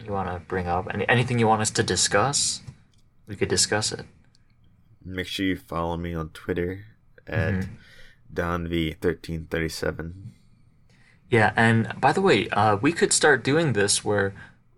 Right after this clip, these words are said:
Speaker 1: if we do get any listeners, or if anyone's listening this long, I doubt you are, but, uh, you should send in,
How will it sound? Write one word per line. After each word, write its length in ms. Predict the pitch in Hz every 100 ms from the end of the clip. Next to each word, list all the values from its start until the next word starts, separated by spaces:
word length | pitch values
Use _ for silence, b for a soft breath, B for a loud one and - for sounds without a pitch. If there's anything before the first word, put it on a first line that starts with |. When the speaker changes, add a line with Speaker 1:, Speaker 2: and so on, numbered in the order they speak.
| _ -
Speaker 1:
if 300 | 123 - -
we 220 | 120 117
do 320 | 110 131 143
get 240 | 123 127 123
any 200 | 123 117
listeners, 560 | 117 120 151 139 151
or 100 | 110
if 80 | 107
anyone's 440 | 107 113 113 107 110
listening 380 | 107 - 107
this 220 | 95 107 -
long, 360 | 98 104 131
I 60 | 135
doubt 220 | 98 98
you 140 | 90 90
are, 320 | 92 117 127 b b b b b -
but, 200 | 101 98
uh, 360 | 92 87 90 - - - _ _ _ -
you 400 | 107 123 139 135
should 400 | - 135 131 123
send 340 | - 127 127
in, 400 | 131 131 131 135